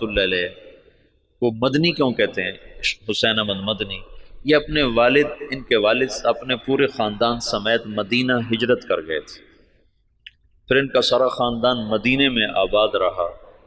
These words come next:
یہ بھی مدینہ میں رہے۔ پھر ہندوستان کے حالات کو دیکھ کر دوبارہ واپس آ گئے تھے، اور یہ کہا تھا کہ میں مسلمانوں کو تنہا نہیں چھوڑ سکتا، میں مدینے میں رہوں اور مسلمان مشقت میں ہوں۔ تو مدینے کا قیام قربان کیا تھا اور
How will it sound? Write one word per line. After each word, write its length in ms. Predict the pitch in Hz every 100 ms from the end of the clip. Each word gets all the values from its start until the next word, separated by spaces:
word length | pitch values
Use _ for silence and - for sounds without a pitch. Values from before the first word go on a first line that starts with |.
| _ 123
یہ 60 |
بھی 340 | 147 147 131 123
مدینہ 360 | 113 127 143
میں 140 | 135 110
رہے۔ 260 | 101 98 - - - - -
پھر 80 | 139
ہندوستان 680 | 135 139 143 - 151 151
کے 140 | 143 139
حالات 640 | 123 113 117 127 - -
کو 100 | 120
دیکھ 360 | 101 113 123 -
کر 160 | 107 95 - - - - -
دوبارہ 280 | 98 110 117
واپس 480 | 98 101 113 110 101
آ 100 | 92
گئے 180 | 95
تھے، 200 | 92 - 92 - - - _ _
اور 140 | 104
یہ 200 | 107 117
کہا 200 | 101 101
تھا 140 | 101 101
کہ 140 | 104
میں 200 | 101 113
مسلمانوں 680 | 104 110 113 104 101 110 110
کو 240 | - 98 92 - - - -
تنہا 360 | 123 117 117
نہیں 140 | 113 110
چھوڑ 260 | - 110
سکتا، 440 | 104 104 - 101 95 - - - -
میں 160 | 110 117
مدینے 440 | 107 101 113 120
میں 160 | 117 107
رہوں 240 | 104 110
اور 80 | 107
مسلمان 680 | 101 98 101 95 95 107 98
مشقت 480 | 95 - 90 101 92
میں 140 | 95
ہوں۔ 140 | 87 92 - - - - -
تو 260 | 120 113
مدینے 320 | 113 131 143
کا 140 | 123 120
قیام 360 | 98 113 123
قربان 520 | 117 113 107 110 120 117
کیا 240 | 117 113
تھا 180 | 113 110
اور 320 | 107 104 123